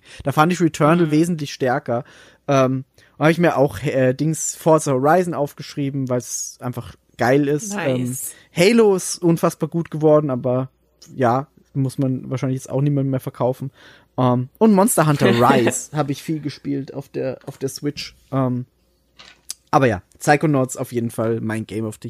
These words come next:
Speaker 1: Year. Aber wir haben einen noch viel, viel, viel wichtigeren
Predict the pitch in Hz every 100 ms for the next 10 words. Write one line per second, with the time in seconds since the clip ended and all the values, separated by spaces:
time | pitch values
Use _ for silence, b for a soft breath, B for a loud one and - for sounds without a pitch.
0 | - 120 135 B B B B - 247 320
1 | 196 101 - _ _ _ _ _ _ _
2 | _ _ _ 147 147 208 269 254 190 233
3 | 233 202 190 - - 320 339 330 311 -
4 | 277 302 277 - - 339 440 466 440 381
5 | 233 294 311 - 220 170 143 135 127 127